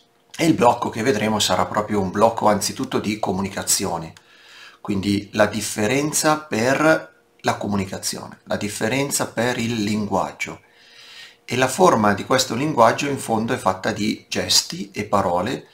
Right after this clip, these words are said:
che dovrebbero andare nella direzione della comunione, del legame appunto. Un legame bello, interessante, proprio perché unisce due prospettive differenti, due mondi differenti, l'uomo e la donna.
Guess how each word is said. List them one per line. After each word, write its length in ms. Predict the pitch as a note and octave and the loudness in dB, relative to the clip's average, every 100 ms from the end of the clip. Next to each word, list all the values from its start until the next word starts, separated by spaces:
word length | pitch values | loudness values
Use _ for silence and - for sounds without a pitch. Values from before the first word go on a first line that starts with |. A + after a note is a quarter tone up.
| - _ | -20 _
che 140 | - | -2
dovrebbero 420 | D3 B2 A2+ - | 0 2 0 2
andare 360 | A#2 G2+ G#2+ G2 | 0 2 2 2
nella 420 | G2 G#2 G2 F#2+ | 0 0 2 2
direzione 840 | F#2+ - - A2 C#3+ - G2 A2+ | 0 -8 -4 -2 -2 -2 -2 -2
della 380 | G#2 G2 G2 G2 | -2 0 2 2
comunione, 720 | - - F#2+ F#2 C#3 G#2+ E2+ E2 | 0 -4 -4 -2 0 0 -2 -6
del 240 | F2+ E2+ | -8 -6
legame 560 | E2+ G2+ B2 G2+ F2 E2+ | -8 2 2 2 0 -8
appunto. 680 | - A2 F#2 - D2+ - _ _ _ - - - | -8 -6 -6 -8 -14 -14 _ _ _ -20 -20 -6
Un 120 | A2 | 0
legame 400 | G#2+ A#2 G#2+ A2 | 2 4 4 2
bello, 380 | A2 G#2 A#2+ D3 | 4 4 4 2
interessante, 840 | C#3 - F#2 B2+ - G#2 G#2 D#3 | 0 -2 -4 2 4 4 0 -2
proprio 280 | D3+ G#2 G#2+ | -4 -4 -2
perché 460 | G#2+ G2+ C3 D3 - - - - | -2 -2 -2 -2 -4 -16 -18 -8
unisce 720 | A#2 A#2+ B2+ C3 D#3 E3+ - - | -2 0 2 0 0 0 -2 -4
due 280 | A2 D3+ | 2 2
prospettive 760 | D3 A#2 - B2+ - G2+ B2+ G2+ | 2 -4 -2 -6 -6 -4 -2 -2
differenti, 640 | G#2 G2 - A#2+ D#2+ - | -4 -4 -4 -4 -6 -10
due 200 | G2 G#2+ | -2 0
mondi 360 | G#2 G2 G2+ A2 | 2 0 0 -4
differenti, 640 | G2 - - F2+ E2+ - | -6 -6 -6 -6 -10 -10
l'uomo 520 | F#2 G2 G#2+ A#2 A#2+ - | -2 4 4 2 -2 -4
e 100 | F#2+ | -2
la 100 | F2+ | -2
donna. 420 | E2 D#2 D#2+ | -4 -8 -14